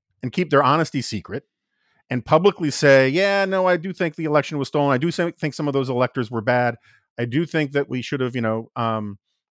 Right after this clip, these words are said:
that, that, that, that January sixth rioters are political prisoners." Um, and they're doing that not because that's the public,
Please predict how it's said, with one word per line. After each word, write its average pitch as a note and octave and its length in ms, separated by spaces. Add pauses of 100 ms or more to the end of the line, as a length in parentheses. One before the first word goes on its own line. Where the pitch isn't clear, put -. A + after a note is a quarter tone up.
(160)
that, A2+ 340
that, A2+ 240 (160)
that, A2+ 160 (400)
that A2+ 160 (680)
January C3 440
sixth - 220
rioters A#2 480
are G#2+ 80
political A2+ 440
prisoners." A2+ 560 (500)
Um, A2+ 520 (100)
and B2+ 160
they're C3 120
doing F3 360
that C3 220
not E3+ 200
because A3 220
that's E3+ 200
the C#3+ 80
public, D3+ 320